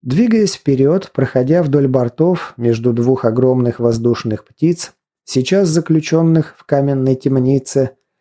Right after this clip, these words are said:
я внимательно осматривал их на предмет повреждений и не находил. Внимательнее всего осмотрел движители. Внешних повреждений незаметно. Стоят в креплениях крыльях ровно. А если так,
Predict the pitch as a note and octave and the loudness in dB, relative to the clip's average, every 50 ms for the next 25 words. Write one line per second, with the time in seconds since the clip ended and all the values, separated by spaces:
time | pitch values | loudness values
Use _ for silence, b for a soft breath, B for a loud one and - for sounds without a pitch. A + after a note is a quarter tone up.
0 | _ _ _ _ - - F2+ A2 D3+ F3+ G3 F#3 F#3+ G3 E3+ D3+ D#3 D#3+ D#3+ F3 | _ _ _ _ -14 -8 -4 -2 0 0 2 2 2 2 2 2 2 0 0 0
1 | E3+ E3+ E3 E3 - - C#3 B2+ - - A2 A#2 C3+ C#3+ - D#3 E3 D3 D#3 D3+ | 0 2 2 0 0 -2 -4 -4 -4 -6 -6 -4 -4 -4 -2 -2 0 0 2 2
2 | D3 D3+ C#3+ - C3+ C3+ B2+ C3 C3+ C3+ B2+ A#2 A#2+ A2+ A2+ A2 - - - A2 | 2 0 0 0 -2 -4 -4 -2 -2 -2 -2 -2 -2 -4 -4 -4 -6 -6 -6 -4
3 | A2+ B2 B2+ B2 A#2 A#2 A#2 A2 G#2 G2 G2 F#2+ F#2 F2 - _ _ _ _ _ | -2 0 0 0 0 -2 -2 0 0 -2 -4 -6 -12 -14 -16 _ _ _ _ _
4 | _ _ _ - G#2 G#2 G#2 G#2+ B2+ C#3+ C#3+ D3 D3 - - F3+ F3+ E3 E3+ D3+ | _ _ _ -12 -10 -8 -6 -2 -2 0 0 0 -2 -2 -2 -2 -2 0 0 -2
5 | - - - _ _ _ _ _ _ _ _ _ _ _ _ _ - G2+ G2 G#2 | -2 -4 -8 _ _ _ _ _ _ _ _ _ _ _ _ _ -16 -12 -10 -8
6 | G2+ G#2 A#2+ D3 C#3+ - D3+ C3+ B2+ B2 B2 A#2 - - - B2 A2 A2 G#2 G2+ | -6 -2 -2 -2 0 0 0 0 0 0 -2 -4 -4 -4 -4 -2 -2 -2 -2 -4
7 | - - G#2+ G#2 G2+ - A2+ C3 C3+ C3 B2+ A2 G#2+ A#2+ C#3+ D3+ B2+ G#2 G#2 F#2 | -4 -6 -8 -10 -8 -4 -2 0 2 2 0 -2 -2 -2 -2 -2 -2 -4 -8 -12
8 | - G2 E2+ F2+ F#2+ _ _ _ _ _ _ _ _ _ _ _ - G2 G#2 G2+ | -12 -14 -14 -14 -16 _ _ _ _ _ _ _ _ _ _ _ -16 -14 -10 -8
9 | G#2 A2+ - D3 C#3+ C3 - - D3+ C#3+ D3 D#3 D3 C#3 C3 B2+ C3 C3 C3+ C3+ | -8 -8 -4 -4 -4 -4 -2 -2 -2 0 0 0 0 0 0 0 0 2 2 2
10 | C#3 D3 D3 - - - - A2+ A#2 A#2 C3 C3+ C#3 C3 A2+ G#2+ G#2 - - G#2 | 0 0 0 -2 -6 -10 -8 -6 -4 -2 0 0 0 0 -2 -4 -6 -10 -10 -12
11 | G2+ - _ _ _ _ _ _ _ _ _ _ - - - - G#2+ A2 C3 D#3+ | -12 -12 _ _ _ _ _ _ _ _ _ _ -20 -12 -6 -4 -2 0 0 0
12 | F#3 F3 - - F3 F3 F3 - A#2+ B2 C3 D3 E3 F3 F3 E3 - - - A#2+ | -2 -2 -4 -2 -2 -2 -2 0 0 0 2 2 2 2 2 0 -2 -4 -6 -2
13 | A#2+ B2 C3+ C#3 D3 D3 C#3 - B2 B2 B2 A#2+ A#2 A#2 A#2 A#2 A#2 A2+ A2 - | 0 0 2 2 0 0 -2 -4 -2 0 2 2 2 0 0 -2 -4 -4 -6 -10
14 | _ _ _ _ _ _ - G#2+ G#2+ A2 G#2 G2 - G#2+ G2+ F#2 - - G#2+ A2+ | _ _ _ _ _ _ -10 -8 -6 -6 -6 -8 -8 -10 -10 -10 -8 -6 -4 -4
15 | B2 A#2+ - | -4 -6 -8